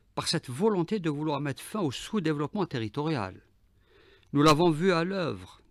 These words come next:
dans la résorption des zones d'ombre où plus de huit millions d'Algériens ont été laissés en marge du dév-, du développement. Un projet de découpage territorial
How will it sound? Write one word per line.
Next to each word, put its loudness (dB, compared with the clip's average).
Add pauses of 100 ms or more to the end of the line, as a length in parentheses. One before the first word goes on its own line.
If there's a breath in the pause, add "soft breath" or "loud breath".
(120)
dans -4
la 0
résorption -2
des -6
zones -4
d'ombre -2
où -6
plus -2
de -2
huit 0
millions -2
d'Algériens -4
ont -2
été -6
laissés -6
en -6
marge -6
du -8
dév-, -10
du -4
développement. -4 (920 soft breath)
Un -2
projet 2
de 0
découpage -4
territorial -4